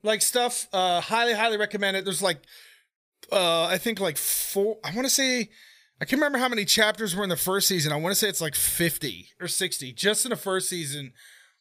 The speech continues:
Um, and then, so there was the first season, not the first season, but the first series, sorry. The first series, and then they did, um, uh,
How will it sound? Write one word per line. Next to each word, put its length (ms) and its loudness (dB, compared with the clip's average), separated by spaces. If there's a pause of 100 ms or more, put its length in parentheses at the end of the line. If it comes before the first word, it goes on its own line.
(200)
Um, 400 -2
and 180 -2
then, 480 0 (400)
so 180 2
there 100 4
was 100 -2
the 80 -2
first 320 0
season, 560 -2 (240)
not 240 2
the 60 -10
first 260 0
season, 180 -4
but 80 -10
the 60 -8
first 560 0
series, 480 2
sorry. 500 2 (600)
The 80 2
first 340 4
series, 460 4
and 200 0
then 120 2
they 160 0
did, 580 2
um, 680 0 (1040)
uh, 440 2